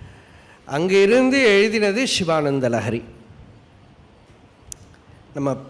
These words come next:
காஞ்சி பெரியவா கூட அந்த ஸ்ரீசைலத்துல இருக்கிற போது, ஒரு நாள் கார்த்தாலைக்கு நாலு, நாலரை மணிக்கு எழுந்திருந்து காட்டுக்குள்ள போயிட்டா. ஒரு நாராயணன் மாமான்னு ஒரு பக்தர் இருந்தார் இங்க, அவர் சொல்லுவார் இந்த கதையை.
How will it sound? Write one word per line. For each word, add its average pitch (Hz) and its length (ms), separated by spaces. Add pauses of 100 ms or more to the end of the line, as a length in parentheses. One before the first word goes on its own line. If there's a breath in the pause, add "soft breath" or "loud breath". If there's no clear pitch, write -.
(160)
காஞ்சி 170 380
பெரியவா 175 420
கூட 196 440 (1500)
அந்த 151 640 (380)
ஸ்ரீசைலத்துல 185 640
இருக்கிற 160 360
போது, 185 560 (840)
ஒரு 156 120
நாள் 160 140
கார்த்தாலைக்கு 160 680
நாலு, 147 420
நாலரை 139 420
மணிக்கு 165 340
எழுந்திருந்து 147 440
காட்டுக்குள்ள 139 440
போயிட்டா. 123 340 (3000 soft breath)
ஒரு 139 140
நாராயணன் 151 760
மாமான்னு 143 320
ஒரு 135 140
பக்தர் 131 340
இருந்தார் 139 320
இங்க, 127 180
அவர் 117 120
சொல்லுவார் 143 420
இந்த 127 140
கதையை. 123 440